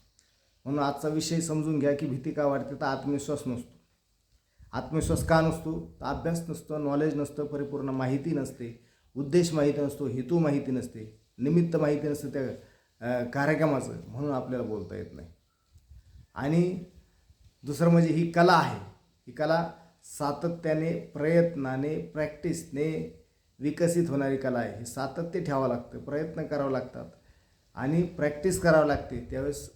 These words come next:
आपण चांगल्या प्रकारे बोलू शकतो. आणि ही कला जर आपण जोपासली, अंगीकारली, आत्मसात केली, आचरणात आणली, तर आपल्याला सत्ता, संपत्ती, ऐश्वर्य, धन, द्रव्य, पैसा, मित्रपरिवार,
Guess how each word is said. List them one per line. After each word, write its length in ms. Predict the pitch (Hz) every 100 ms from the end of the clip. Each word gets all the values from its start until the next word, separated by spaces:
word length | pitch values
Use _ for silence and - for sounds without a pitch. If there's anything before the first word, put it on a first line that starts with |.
| -
आपण 380 | 117 135 135
चांगल्या 300 | - 123 123
प्रकारे 340 | 120 117 117 117
बोलू 280 | 104 110 110
शकतो. 500 | - - - 113 - _ _ -
आणि 460 | 131 156 165 - -
ही 140 | 139
कला 280 | 139 160 165
जर 140 | 170 160
आपण 320 | 156 156 139
जोपासली, 560 | 135 117 123 - 117
अंगीकारली, 720 | 120 127 156 165 147 117 113
आत्मसात 540 | 110 110 143 143 160 165
केली, 600 | 170 135 120 120 120 - -
आचरणात 680 | 113 - 147 143 180 180
आणली, 380 | 123 117 107 113 - - - - -
तर 140 | 143 147 - - -
आपल्याला 640 | 117 123 151 143 117 107 110 - _ _ _ _ -
सत्ता, 500 | 143 - - 135 123
संपत्ती, 720 | - 131 135 135 - 127 120
ऐश्वर्य, 540 | 123 127 - 131 127
धन, 640 | 101 90 123 135 127 110 107
द्रव्य, 440 | 117 131 131 123
पैसा, 640 | 117 117 131 127 139 127
मित्रपरिवार, 840 | 101 120 123 131 131 131 127 123 120